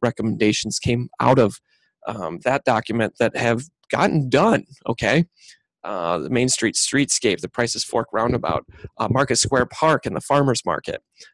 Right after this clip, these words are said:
uh, the College Avenue streetscape. So a lot of, a lot of public investments can stem out of these things. And a lot of private investment and institutional investment, uh, whether it's the Moss Arts Center, um, whether it's, uh, some new,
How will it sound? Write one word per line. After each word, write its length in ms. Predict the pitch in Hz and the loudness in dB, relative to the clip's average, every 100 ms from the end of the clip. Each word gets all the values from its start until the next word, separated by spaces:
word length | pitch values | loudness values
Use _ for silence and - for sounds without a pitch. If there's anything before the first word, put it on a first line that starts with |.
| - | -4
uh, 80 | 123 | -2
the 80 | 104 | -2
College 380 | - 135 123 117 | 0 0 2 4
Avenue 380 | 127 123 113 | 4 2 0
streetscape. 680 | 113 - 120 - - 71 76 | 0 0 0 0 0 -2 -2
So 140 | - 123 | 0 2
a 0 | |
lot 180 | 151 | 4
of, 140 | 156 - _ - - | 2 -2 _ -10 -2
a 40 | |
lot 80 | 160 | 0
of 60 | - | 2
public 320 | 156 151 139 | 4 4 4
investments 600 | 120 120 131 113 98 - | 2 2 2 -2 -2 -4
can 180 | - 104 | -4 -4
stem 360 | - 131 131 | 0 2 2
out 140 | 110 92 | 2 0
of 80 | 80 | -2
these 200 | 78 - | -4 -4
things. 380 | 62 62 - - _ _ - _ - - | -6 -8 -8 -10 _ _ -20 _ -20 -2
And 100 | 165 | 2
a 60 | 180 | 4
lot 140 | 220 | 4
of 100 | 226 | 2
private 360 | 185 180 208 220 | 2 4 4 6
investment 540 | 208 208 208 - 214 | 6 4 4 4 2
and 60 | 151 | 4
institutional 680 | 151 - - 151 160 170 | 2 0 2 2 2 2
investment, 680 | 165 165 165 - 170 165 - - - _ 135 | 4 4 4 2 2 2 -2 -20 -20 _ 0
uh, 120 | 120 | 4
whether 240 | 113 107 | 4 2
it's 120 | 110 | 0
the 100 | - | -2
Moss 320 | 110 117 113 113 | 0 0 2 2
Arts 240 | 135 - | 2 2
Center, 560 | - 131 - 127 123 117 _ _ - | 0 0 2 2 2 -2 _ _ -10
um, 520 | 110 107 92 90 101 - _ _ | -4 -2 -2 -2 -6 -14 _ _
whether 460 | 127 120 123 123 113 | 0 2 4 4 2
it's, 400 | 120 - - - | 2 0 -2 -2
uh, 460 | - 90 90 80 62 | -2 0 2 0 0
some 280 | - 127 120 | 0 2 2
new, 400 | 120 104 107 | 2 4 4